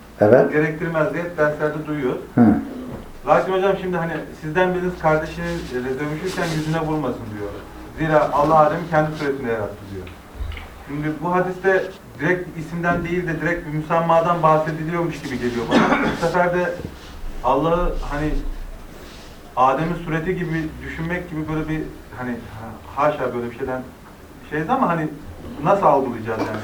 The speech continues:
Speaker 2: bu hadisi?
Speaker 1: Şimdi o söz ehli sünnetin,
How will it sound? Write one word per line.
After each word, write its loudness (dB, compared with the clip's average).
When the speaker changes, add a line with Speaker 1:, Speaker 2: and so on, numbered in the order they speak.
Speaker 2:
bu -8
hadisi? -6
Speaker 1:
Şimdi 10
o 12
söz 10
ehli 10
sünnetin, 6